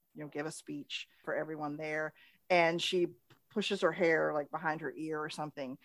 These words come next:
And Jeff or Donald points <laughs> out to, uh,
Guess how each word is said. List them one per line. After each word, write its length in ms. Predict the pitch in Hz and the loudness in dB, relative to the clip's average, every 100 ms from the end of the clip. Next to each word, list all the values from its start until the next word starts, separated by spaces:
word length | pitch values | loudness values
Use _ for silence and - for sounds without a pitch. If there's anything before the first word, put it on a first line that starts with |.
| - _ - | -20 _ 4
And 400 | 175 165 165 156 - - | 6 6 2 -4 -12 -14
Jeff 540 | 156 185 170 170 - - 175 - - _ - | 4 10 10 10 4 -12 -12 -12 -18 _ -4
or 80 | |
Donald 560 | 170 160 156 160 151 - | 2 6 6 6 0 -2
points 340 | - 190 185 208 | 4 4 4 4
<laughs> 20 | |
out 340 | 190 185 185 - | 8 8 8 6
to, 280 | 190 170 165 | 8 10 12
uh, 220 | 170 156 | 10 10